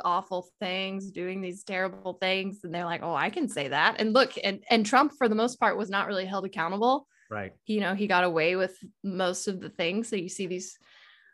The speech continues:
Speaker 1: Christians that have probably been thinking these things for years and saying these things, but they just,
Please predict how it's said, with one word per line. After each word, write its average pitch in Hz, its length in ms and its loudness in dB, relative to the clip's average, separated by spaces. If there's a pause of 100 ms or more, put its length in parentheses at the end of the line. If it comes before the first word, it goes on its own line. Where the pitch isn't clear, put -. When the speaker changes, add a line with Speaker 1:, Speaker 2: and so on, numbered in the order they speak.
(120)
Speaker 1:
Christians 214 580 2
that 185 160 6
have 208 160 2
probably 233 340 4
been 220 220 2
thinking 196 400 0
these 233 160 0
things 247 280 0
for 262 100 -2
years 262 300 2
and 339 320 6
saying 330 380 4
these 262 200 -2
things, 233 300 0
but 202 220 0
they 214 140 0
just, 202 380 -12